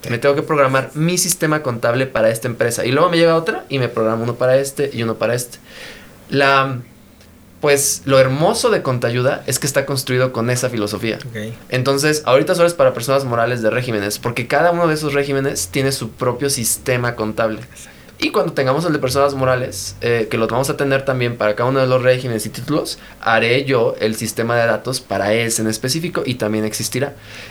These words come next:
Speaker 2: Y ese es el cambio que están empezando a tener los contadores y que yo creo que es el futuro de la profesión. Ingeniería contable en datos.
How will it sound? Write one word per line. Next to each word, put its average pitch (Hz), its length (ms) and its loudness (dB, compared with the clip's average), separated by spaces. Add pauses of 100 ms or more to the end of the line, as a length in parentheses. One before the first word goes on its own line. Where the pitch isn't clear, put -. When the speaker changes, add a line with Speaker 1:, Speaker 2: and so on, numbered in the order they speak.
(140)
Speaker 2:
Y 147 220 2
ese 180 180 4
es 185 120 0
el 147 200 0
cambio 143 360 -2
que 120 60 -6
están 123 140 -2
empezando 117 240 0
a 104 40 -2
tener 107 140 0
los 107 120 -4
contadores 95 520 -2
y 127 120 -4
que 127 100 -2
yo 135 160 4
creo 139 160 0
que 135 80 -4
es 127 60 -2
el 127 100 0
futuro 117 360 -2
de 113 80 6
la 104 100 0
profesión. 101 400 -6 (240)
Ingeniería 127 500 2
contable 123 420 0
en 110 120 -4
datos. - 440 -6